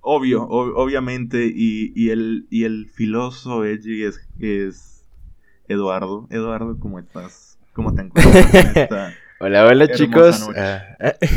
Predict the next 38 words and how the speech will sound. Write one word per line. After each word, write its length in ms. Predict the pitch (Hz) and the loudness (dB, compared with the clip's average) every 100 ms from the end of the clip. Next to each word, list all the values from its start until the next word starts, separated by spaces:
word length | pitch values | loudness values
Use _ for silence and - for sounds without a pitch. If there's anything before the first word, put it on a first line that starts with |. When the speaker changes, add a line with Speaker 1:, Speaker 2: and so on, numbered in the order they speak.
| - - - - _ _ - - | 2 2 -2 -16 _ _ -20 -14
Speaker 2:
<laughs> 0 | |
aquí 240 | 95 87 101 | -12 -8 -4
preguntándome 960 | 113 101 101 95 101 104 98 95 95 - | 0 0 0 0 -2 -2 -4 -6 -12 -12
sobre 300 | 98 98 92 | -6 -4 -4
la 80 | |
existencia 580 | 95 101 92 101 98 101 | -8 -10 -8 -8 -6 -6
de 80 | 95 | -6
la 100 | 90 | -6
vida. 200 | 95 95 | -8 -4
Nah, 300 | 117 139 143 - - | 0 2 0 -4 -12
espero 240 | - 165 185 | -4 0 4
que 100 | 135 | 4
se 80 | 123 | 2
encuentren 280 | 139 143 | -2 0
muy 120 | 139 131 | 2 4
bien. 200 | 127 147 | 4 6
<laughs> 60 | - 190 208 190 185 156 - 214 - - _ | 6 8 6 4 2 0 -4 -18 -20 -20 _
Y 280 | 113 120 113 | -4 0 2
espero 340 | 107 117 117 - | 0 0 -2 -2
que, 560 | 104 95 92 92 92 98 | 0 0 0 0 -4 -12
eh, 280 | 85 87 85 | -14 -10 -8
el 60 | 90 | -4
día 120 | 101 | -4
en 80 | 101 | -4
que 60 | 98 | -6
estén 160 | 101 | -6
escuchando 400 | 98 - 95 95 | -6 -8 -8 -4
esto, 220 | 110 113 135 | -2 -2 -6
y 120 | 107 | -6
ya 100 | 98 | -6
no, 160 | 98 | -4
no 220 | 92 71 110 | -6 -2 -2
necesariamente 440 | 104 104 101 98 | 0 0 -2 -6
tiene 160 | 101 95 | -8 -10
que 80 | - | -10
ser 160 | 101 | -12
un 80 | 92 | -10
juevesito. 580 | 85 82 - 110 - | -12 -12 -10 -12 -12